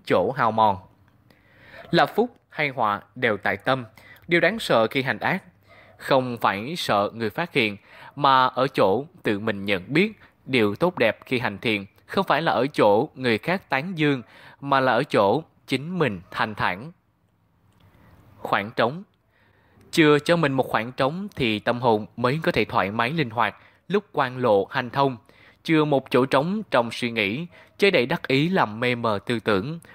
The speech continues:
Lúc thống khổ, chừa một khoảng trống cho an ủi, chớ để khổ não bóp nghẹt tâm can. Lúc phiền não, chừa một chỗ trống cho vui vẻ,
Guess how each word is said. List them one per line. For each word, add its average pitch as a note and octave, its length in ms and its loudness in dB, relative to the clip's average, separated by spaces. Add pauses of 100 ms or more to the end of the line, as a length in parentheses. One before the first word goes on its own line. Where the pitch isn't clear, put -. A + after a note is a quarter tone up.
(140)
Lúc E3+ 200 2
thống D3 220 -2
khổ, A#2+ 380 4 (320)
chừa A2+ 260 2
một G#2+ 340 0
khoảng G#2+ 340 -2
trống D3 420 -4
cho B2 100 -2
an A2 200 -4
ủi, G#2+ 360 -2 (340)
chớ D#3+ 220 0
để A#2+ 200 2
khổ A2 260 0
não G#2+ 320 0 (120)
bóp D3 340 -4
nghẹt A2 160 -4 (100)
tâm A#2+ 220 -4
can. A#2+ 300 -2 (380)
Lúc G3 220 -2
phiền B2+ 200 -2
não, A2 280 -2 (220)
chừa B2+ 180 0
một G#2+ 220 -6
chỗ A2 140 -2
trống C#3+ 320 -2 (120)
cho A#2 160 2
vui A2 200 0
vẻ, A2 360 0